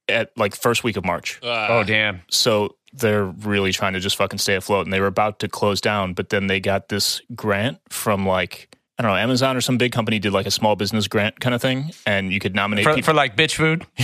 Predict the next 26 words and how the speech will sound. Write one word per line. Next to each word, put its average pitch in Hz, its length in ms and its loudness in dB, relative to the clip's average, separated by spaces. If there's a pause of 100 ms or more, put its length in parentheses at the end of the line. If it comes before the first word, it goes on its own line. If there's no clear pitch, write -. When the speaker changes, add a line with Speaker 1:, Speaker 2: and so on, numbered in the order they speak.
(100)
Speaker 1:
Yeah. 147 140 4 (400)
You 131 80 4
could 131 100 2
nominate 127 360 4
people 131 200 2
in 117 60 4
your 117 100 2
city, 127 380 2
and 107 340 2
they 110 120 4
got 104 240 2
nominated, 104 440 2
and 98 200 0
they 95 80 2
got, 98 200 0
like, 95 240 -2
thirty 107 300 -2
grand 95 240 0
or 92 60 0
something, 110 280 -6
so 104 160 -2
they're 98 220 0
still 117 260 0
open, 135 260 -4 (200)
and 101 200 -4
we 101 200 -2